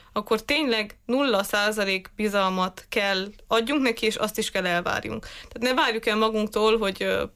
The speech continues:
teszem azt, első randin meg fogunk bízni az illetőben, és ne is akarjunk. Tehát ha már kezdjük azt érezni egy picit, hogy,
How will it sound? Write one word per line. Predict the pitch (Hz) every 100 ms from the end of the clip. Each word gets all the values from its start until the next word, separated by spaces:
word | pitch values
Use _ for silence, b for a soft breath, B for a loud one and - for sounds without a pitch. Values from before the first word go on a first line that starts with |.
| -
teszem | 214 220 190
azt, | 190 -
első | 214 214 208
randin | 202 208 202 196
meg | 196
fogunk | - 185 185
bízni | 196 196 190
az | 190
illetőben, | 214 208 226 247 220
és | 220
ne | 240
is | 226
akarjunk. | 262 294 233 185 190 190
Tehát | 208 202
ha |
már | 202 208
kezdjük | - 226 208 214
azt | 214 220
érezni | 202 190 190
egy | 190
picit, | 226 220 208
hogy, | 190 180